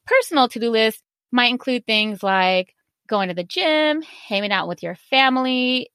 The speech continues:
hanging out with friends, grocery shopping, all those kind of things that you need to do personally. And your work to-do list might have things like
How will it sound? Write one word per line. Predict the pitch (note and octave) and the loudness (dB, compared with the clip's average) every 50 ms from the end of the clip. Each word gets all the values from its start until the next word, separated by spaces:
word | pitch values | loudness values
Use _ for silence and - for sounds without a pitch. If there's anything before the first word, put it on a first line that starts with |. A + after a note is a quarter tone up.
| _ - - - | _ -20 -20 -20
hanging | G#3 - G#3 G#3+ G3+ F#3+ | -18 -14 -12 -10 -8 -6
out | F#3 F3 | -6 -6
with | E3+ E3 - _ _ _ | -8 -10 -14 _ _ _
friends, | - C4+ C4+ C4+ C4 B3+ B3+ B3 B3 B3 B3 A#3+ - _ _ _ _ _ _ _ | -2 2 2 4 4 4 4 2 2 0 -4 -8 -10 _ _ _ _ _ _ _
grocery | - F3+ F#3 A3 B3+ C4+ C4 - C4+ B3+ | -10 -4 0 2 2 2 2 0 -4 -6
shopping, | A3+ - - B3 A3+ A3+ - - A#3 A#3 A#3 A#3 A#3 A#3+ A#3 - _ _ _ _ | -6 -4 -2 0 0 0 -2 -4 -4 -2 -2 -4 -4 -6 -8 -14 _ _ _ _
all | - C#4 D4+ D4 | 0 4 4 6
those | C4+ C4 | 4 4
kind | - C#4 A#3+ A3+ | 2 0 -2 0
of | G#3+ | 0
things | A3+ A3 A3 G#3 F#3 | -2 -2 -2 -2 -2
that | G3+ E3+ | -2 -2
you | F3 F#3+ | -2 -4
need | F#3+ F#3+ F3+ | -4 -4 -6
to | F3+ | -6
do | F#3 F#3 | -6 -8
personally. | F#3 - - E3 D#3+ - - E3 D#3+ D#3+ D#3+ D#3+ F#3+ A3+ A3 - _ _ _ _ _ _ _ _ _ _ _ _ _ | -8 -6 -8 -8 -8 -8 -10 -10 -8 -8 -8 -8 -8 -10 -12 -16 _ _ _ _ _ _ _ _ _ _ _ _ _
And | - B3 B3+ | -2 0 0
your | B3+ B3+ | 0 2
work | E4 A4 G#4+ - | 0 0 0 -2
to-do | - B3 C4 B3+ | -4 -4 -2 0
list | B3 A#3+ A#3+ A#3+ - | 0 0 0 0 -2
might | A3 A3+ A#3 A#3 - | -2 0 0 0 0
have | G#3 G#3+ A3+ A3 G#3+ | -2 -2 -2 -2 -2
things | _ G#3 G#3 G#3 G#3 G#3 F#3 - | _ -4 -4 -2 -4 -6 -6 -4
like | F#3+ F#3 F3+ F#3 F3+ F#3+ - | 0 0 2 2 0 0 -4